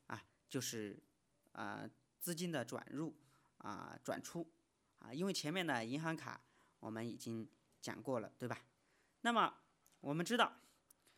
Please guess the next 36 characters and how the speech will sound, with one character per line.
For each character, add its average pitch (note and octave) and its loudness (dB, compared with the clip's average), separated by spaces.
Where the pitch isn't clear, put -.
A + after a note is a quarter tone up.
这 A#3+ 2
个 C#3+ 6
支 D#4+ 6
付 - -2
宝 - 2
啊， - -4
就 D3+ 2
是 C3 -4
我 B2+ 2
们 G#3+ 2
在 A3+ 6
绑 A#2+ 4
定 E3 0
了 C3 2
银 E3 2
行 A3+ 4
卡 - -8
之 - -2
后 F3+ 2
呢， G#2+ -4
第 G#3 0
一 B3+ 2
个 A3 6
呢， A#2 0
我 A#2+ 0
们 C3+ 2
是 F3 -2
可 C3 0
以， C#3+ -4
就 C3+ -2
是 B2 -6
说 C3+ 2
通 G3+ -2
过 D#3+ 4
这 C3 -2
个， A2 -2